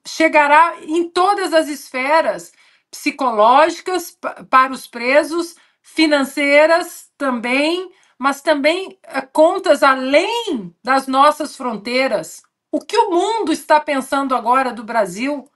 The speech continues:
Olhando, acabamos de falar do Congresso americano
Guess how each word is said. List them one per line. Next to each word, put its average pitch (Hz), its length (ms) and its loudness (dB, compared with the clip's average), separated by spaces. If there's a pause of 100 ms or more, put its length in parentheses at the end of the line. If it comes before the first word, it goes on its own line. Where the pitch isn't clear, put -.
(360)
Olhando, 277 480 2
acabamos 247 460 2
de 294 60 -8
falar 269 320 4
do 269 100 -6
Congresso 254 500 -6
americano 233 760 -2